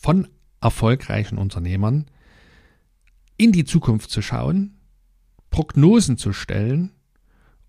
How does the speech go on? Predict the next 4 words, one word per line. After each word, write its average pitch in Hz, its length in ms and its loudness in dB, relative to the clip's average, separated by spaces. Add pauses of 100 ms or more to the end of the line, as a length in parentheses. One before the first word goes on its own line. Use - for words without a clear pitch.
(320)
zukünftige 160 640 0
Entwicklungen 95 480 -6
abzuschätzen. - 640 -16 (1800)
Unternehmeraufgabe 151 1040 2